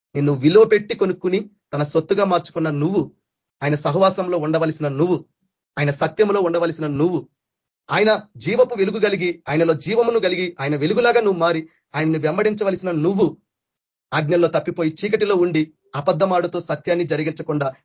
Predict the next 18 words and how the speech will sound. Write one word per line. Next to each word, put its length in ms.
విశ్వాస 460
భ్రష్టుడు 520
అయినారన్నట్టు 480
ఈరోజు. 260
ఎందుకంటే 420
యుగ 140
సంబంధమైన 580
దేవత 360
వీరి 140
నేత్రాలకి 480
గుడ్డితనం 460
కలుగజేసింది 540
కాబట్టి, 500
సిలువను 400
గురించిన 340
సువార్త 480
వెరితనంగా 580
ఉందన్నట్టు. 420